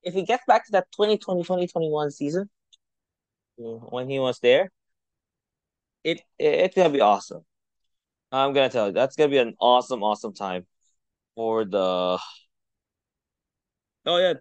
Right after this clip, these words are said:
even the twenty nineteen, twenty nineteen, twenty twenty, twenty twenty-one, it's gonna be an awesome time for the Dodgers. It's gonna be an awesome time, right?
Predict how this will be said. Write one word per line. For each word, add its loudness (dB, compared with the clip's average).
even -2
the 6
twenty -2
nineteen, -4
twenty 0
nineteen, 0
twenty -6
twenty, -2
twenty -4
twenty-one, -4
it's -12
gonna -6
be -4
an -6
awesome -2
time -10
for -12
the -14
Dodgers. -16
It's -20
gonna -16
be -18
an -16
awesome -18
time, -20
right? -12